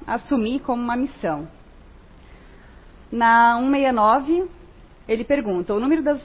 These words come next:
encarnações é o mesmo para todos os espíritos?" Não. Aquele que avança rapidamente se poupa das provas. Não obstante, as encarnações sucessivas são sempre muito numerosas,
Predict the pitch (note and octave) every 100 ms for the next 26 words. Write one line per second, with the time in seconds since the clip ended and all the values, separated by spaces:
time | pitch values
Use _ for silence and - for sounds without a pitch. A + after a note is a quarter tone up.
0 | - B3 C#4 D4 C4+ C4+ - A#3 F#3 F3+
1 | - B3+ D#4 C#4 C4 D4+ C#4 C4 A#3+ C#4+
2 | C#4+ B3 G#3 F#3 - C#4+ D4+ - G3 F3
3 | - - - - - - - - C4 F#3+
4 | E3 E3 - - - - G#3 A#3+ C4 D#4+
5 | D#4 G#3+ A#3 A#3 A#3 A#3+ B3+ C4+ C4+ G#3+
6 | G3+ G#3+ - F4 F4 - C4+ - A#3 A#3+
7 | B3 C#4+ - G#3 F3 E3 E3+ - - -
8 | - - - A3 C4 D4 G3 - G3+ G#3
9 | - E4 E4 A3+ D4+ D4+ C4+ B3+ - B3+
10 | B3 - E4 E4 D#4+ - A#3 G#3+ C#4+ F4
11 | - - - C4 B3+ - B3+ B3+ C4 B3+
12 | D#4+ E4 D#4 D#4 A#3+ E3 E3 E3+